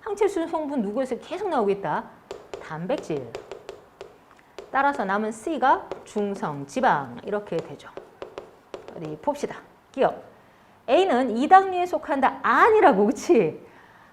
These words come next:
외워야 돼. 이건 별 수 없어. 외워야 돼. 예. 이당류 아니고 단당류고요. 니은 B에는 펩타이드 결합이 존재한다. 단백질이니까 있겠지.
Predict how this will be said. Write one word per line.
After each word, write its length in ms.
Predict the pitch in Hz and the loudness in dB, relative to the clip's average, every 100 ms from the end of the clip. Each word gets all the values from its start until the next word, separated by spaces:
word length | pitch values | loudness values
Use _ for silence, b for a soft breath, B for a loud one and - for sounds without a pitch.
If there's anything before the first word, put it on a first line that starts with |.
| b - | b 2
외워야 580 | 285 381 427 381 339 | 8 12 12 12 10
돼. 260 | 254 180 - - | 4 -2 -8 -12
이건 220 | - 370 359 | 2 4 6
별 140 | 330 | 4
수 100 | 320 | 4
없어. 140 | 240 202 | 4 6
외워야 420 | 269 381 302 185 | 8 10 10 8
돼. 320 | 170 247 311 | 2 0 0
예. 340 | 185 190 160 139 B B B - | 0 0 0 -4 B B B -6
이당류 360 | 208 240 247 | -2 0 -2
아니고 220 | 175 160 | -4 -4
단당류고요. 680 | 240 - 156 220 220 143 156 220 - - _ _ _ _ - b b b b - | -8 -8 -4 -4 -4 -6 -8 -12 -16 -20 _ _ _ _ -20 b b b b -2
니은 400 | 285 262 349 - | 4 4 4 -2
B에는 580 | - 311 302 359 175 - - | 0 2 4 2 0 -6 -18
펩타이드 540 | - 427 - 415 415 392 | -6 -4 0 2 4 4
결합이 320 | 339 302 294 | 4 4 2
존재한다. 600 | - 233 233 240 185 165 | -2 -2 0 0 0 -4
단백질이니까 640 | - 330 480 - 403 370 311 | -6 2 2 4 0 2 -2
있겠지. 560 | 208 302 294 - 320 | -2 -4 -8 -8 -12